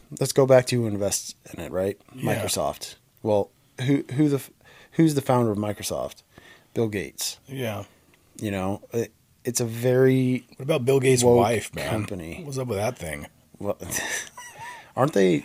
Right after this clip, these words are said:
Speaker 1: divorced?
Speaker 2: I, I know, but she's just is, like, a
Speaker 1: Um,
Speaker 2: horrendous looking woman, you know? You think
Speaker 1: Yeah,
Speaker 2: if you're a
Speaker 1: she's
Speaker 2: billionaire, you could at least get,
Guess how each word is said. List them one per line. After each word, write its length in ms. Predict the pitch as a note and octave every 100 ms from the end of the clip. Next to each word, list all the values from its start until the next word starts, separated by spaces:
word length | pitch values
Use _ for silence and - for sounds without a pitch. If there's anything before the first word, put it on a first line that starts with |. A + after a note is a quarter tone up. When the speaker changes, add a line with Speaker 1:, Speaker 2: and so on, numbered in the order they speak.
| -
Speaker 1:
divorced? 640 | A2+ - F#2+ D3+ E3 -
Speaker 2:
I, 260 | A#2 C#3+ C3+
I 180 | A#2+ C3+
know, 240 | C3+ A#2+ G2
but 160 | F#2+
she's 240 | - C#3+ C#3+
just 180 | B2+
is, 180 | A#2+ A#2
like, 200 | G#2+ F#2
a 100 | G2+
Speaker 1:
Um, 60 | G2
Speaker 2:
horrendous 560 | A2 A2 A2+ A2+ G#2+ A2+
looking 320 | G#2 G2 F#2
woman, 300 | G#2 G2 F2
you 100 | F#2
know? 120 | F#2+
You 180 | G#2 G#2+
think 200 | D#3 C#3
Speaker 1:
Yeah, 60 |
Speaker 2:
if 40 | C3+
you're 120 | C3+
a 40 | G#2
Speaker 1:
she's 100 | F2+
Speaker 2:
billionaire, 520 | G#2+ A#2+ G#2+ F#2+ F#2
you 140 | G2
could 100 | A2+
at 60 | G2
least 300 | G2+ G#2 A2
get, 440 | A2 F#2 E2+ -